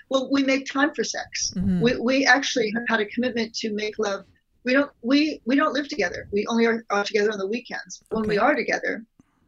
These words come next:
Speaker 1: um, we have a commitment to make love in the morning and the night
Speaker 2: Oh,
Speaker 1: before we
Speaker 2: good.
Speaker 1: go to bed,
Speaker 2: Yeah.
Speaker 1: which we don't always keep, but just having that there keeps us close.
Speaker 2: Yeah.
Speaker 1: And,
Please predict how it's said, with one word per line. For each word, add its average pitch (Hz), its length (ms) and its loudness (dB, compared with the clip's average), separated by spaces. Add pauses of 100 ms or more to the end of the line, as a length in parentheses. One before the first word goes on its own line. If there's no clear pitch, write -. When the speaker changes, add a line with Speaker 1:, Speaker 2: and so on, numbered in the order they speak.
(140)
Speaker 1:
um, 202 220 0
we 208 140 0
have 220 120 -2
a 214 60 -4
commitment 226 320 -6
to 233 100 -6
make 220 220 -4
love 220 160 -2 (120)
in 214 100 -4
the 220 100 -4
morning 208 320 -2
and 226 180 0
the 196 60 0
night 190 260 -4 (100)
Speaker 2:
Oh, 214 140 -8
Speaker 1:
before 196 260 -2
we 190 60 2
Speaker 2:
good. 190 140 -2
Speaker 1:
go 175 60 -6
to - 40 -10
bed, 180 320 -2
Speaker 2:
Yeah. 196 160 -8
Speaker 1:
which 233 160 -6
we 254 100 -4
don't 285 220 2
always 233 340 0 (180)
keep, - 180 -10 (240)
but 233 180 0
just 285 240 0
having 247 460 2
that 254 260 0
there 247 380 -2 (640)
keeps - 280 0
us 202 120 -4
close. - 600 -6
Speaker 2:
Yeah. 175 220 -8
Speaker 1:
And, 220 240 -2